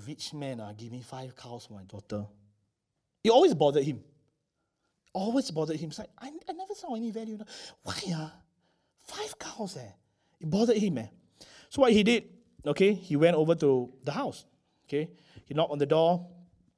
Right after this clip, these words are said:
okay? And then the door opened.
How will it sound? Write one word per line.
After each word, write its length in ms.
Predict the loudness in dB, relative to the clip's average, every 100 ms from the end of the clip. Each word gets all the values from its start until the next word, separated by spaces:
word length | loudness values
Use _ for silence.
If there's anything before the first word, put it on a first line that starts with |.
| -10
okay? 340 | -4 0 0 0 -12 -20 -20 -20 _ _ _ _
And 100 | 0
then 80 | 2
the 80 | 6
door 280 | 6 6 4
opened. 320 | 2 0